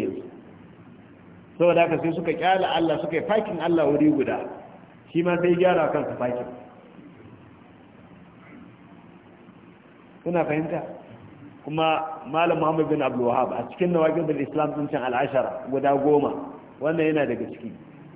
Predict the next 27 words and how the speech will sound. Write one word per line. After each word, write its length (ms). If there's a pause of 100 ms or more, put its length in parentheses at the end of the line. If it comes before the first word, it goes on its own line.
(360)
Ya 200 (140)
ce 140
wanda 880 (1400)
ya 300
nemi 760 (1300)
taimako 800
ko 300
agaji 720 (160)
ko 220
ya 260
kira 680 (240)
wani 400
mutum 600
ko 240
wani 560 (1000)
wanda 400
ba 160
zai 280
iya 260
abin 380
da 80
ya 120
roƙe 380
shi 60
a 100
kansa 320
ba, 120